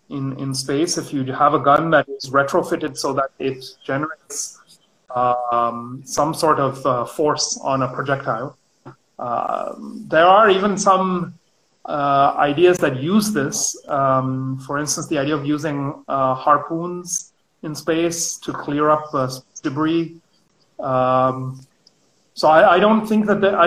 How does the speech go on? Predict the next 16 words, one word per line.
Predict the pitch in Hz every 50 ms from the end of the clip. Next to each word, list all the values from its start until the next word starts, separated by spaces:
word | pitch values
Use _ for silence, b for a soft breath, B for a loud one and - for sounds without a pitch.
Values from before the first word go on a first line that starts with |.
| 196 -
I |
don't | - 196 226
know | 254 254 233
whether | 214 208 226 214
you | 202 202 202
could | 208 - -
use | 175 196 214 214 196 - - - -
any | 180 175 196 214 220 214
gun. | 214 190 196 214 233 240 226
Like | 196 160 - 165
if | 139
you | 151
just | 135 151 - -
take | 175 -
a | 151
gun | - 147 151